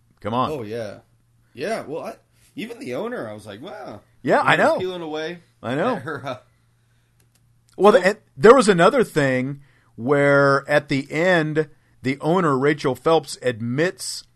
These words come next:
Speaker 1: before the last game that her bitchy persona was all an act to fire up the players.
Speaker 2: Right.
Speaker 1: And
Speaker 2: Right.
Speaker 1: they ended up
Speaker 2: Yeah.
Speaker 1: getting rid of that as well, which, again, I'm glad. I don't like those, some of these extra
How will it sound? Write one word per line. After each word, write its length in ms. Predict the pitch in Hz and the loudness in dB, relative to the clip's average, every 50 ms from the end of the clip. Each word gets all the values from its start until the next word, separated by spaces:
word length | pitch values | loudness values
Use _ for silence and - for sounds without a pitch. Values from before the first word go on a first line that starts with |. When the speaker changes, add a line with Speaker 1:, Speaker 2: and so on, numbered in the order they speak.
| _ _ | _ _
Speaker 1:
before 340 | - 127 135 - 160 170 175 | -10 -10 -6 -4 -2 0 0
the 100 | 165 156 | 0 0
last 440 | 135 143 147 156 156 147 143 135 117 | 2 2 2 0 0 -2 -6 -8 -8
game 560 | 101 139 156 160 151 143 135 135 131 135 131 - - _ _ _ _ _ | -6 -4 -2 -2 -2 -4 -4 -4 -6 -8 -10 -12 -18 _ _ _ _ _
that 120 | 120 123 123 | -4 -2 -2
her 120 | 127 135 | -2 -4
bitchy 440 | 113 92 90 151 170 - 208 196 - | -4 -4 -4 -4 -2 -2 -4 -6 -4
persona 680 | - 165 156 - - 175 160 156 156 151 151 151 156 143 - _ _ _ _ _ _ | -2 -4 -4 -2 0 2 2 2 2 2 2 0 -2 -4 -8 _ _ _ _ _ _
was 200 | - 175 - 113 127 - | -8 -6 -6 -6 -6 -4
all 280 | 151 147 147 156 160 156 | 0 2 2 4 2 2
an 140 | 147 143 143 143 | 0 -2 -4 -4
act 300 | 143 135 143 143 - - | -4 -4 -4 -4 -8 -10
to 80 | 127 | -10
fire 440 | 113 - - 147 143 139 139 135 131 | -6 0 4 4 4 6 4 4 2
up 220 | 127 127 123 - _ _ _ _ _ _ - | 2 0 -2 -4 _ _ _ _ _ _ -14
the 80 | 117 | -12
players. 640 | - - - 160 160 143 110 87 80 - - 120 110 110 | -10 -2 2 2 2 2 0 -2 -8 -12 -16 -16 -14 -12
Speaker 2:
Right. 260 | 123 110 95 95 - _ - | -12 -14 -14 -16 -18 _ -4
Speaker 1:
And 240 | 131 127 127 127 120 | -2 -2 0 0 0
Speaker 2:
Right. 60 | 131 | 2
Speaker 1:
they 60 | 139 143 | 2 2
ended 180 | 143 143 139 | 4 4 4
up 120 | 139 131 120 | 2 2 2
Speaker 2:
Yeah. 60 | 135 | 0
Speaker 1:
getting 200 | 143 147 135 135 | 0 0 0 0
rid 160 | 135 139 131 | -2 -4 -4
of 120 | 123 107 | -4 -4
that 320 | 107 139 139 127 117 - _ _ _ _ _ _ _ | -2 -2 0 -2 -2 -6 _ _ _ _ _ _ _
as 180 | - 110 101 - | -12 -12 -8 -6
well, 340 | 120 131 120 107 87 - _ _ - | -4 -2 -2 -2 -4 -8 _ _ -12
which, 300 | 110 104 - - - - | -12 -12 -12 -16 -14 -10
again, 420 | - 131 123 139 139 120 104 87 82 _ _ _ _ _ _ _ | -8 -4 -2 0 0 -2 -2 -6 -10 _ _ _ _ _ _ _
I'm 160 | - 127 131 | -8 -6 -4
glad. 280 | 107 131 131 120 104 113 | 0 2 2 2 2 2
I 100 | 131 151 | 2 2
don't 180 | 180 175 151 | 2 0 2
like 240 | 131 147 160 151 135 120 | 4 4 4 4 2 -2
those, 580 | 120 123 123 120 117 113 107 - - - - - - _ _ _ _ _ _ _ _ _ _ _ _ _ _ _ _ _ _ _ _ _ | -2 0 0 0 -2 -4 -6 -8 -10 -12 -16 -18 -20 _ _ _ _ _ _ _ _ _ _ _ _ _ _ _ _ _ _ _ _ _
some 180 | _ - - 131 | _ -10 -8 -6
of 60 | 127 | -4
these 200 | 123 120 113 104 - | -4 -4 -4 -6 -6
extra 580 | - 143 135 - - - 139 135 127 117 110 | -6 -6 -6 -6 -8 -4 -2 0 0 0 -2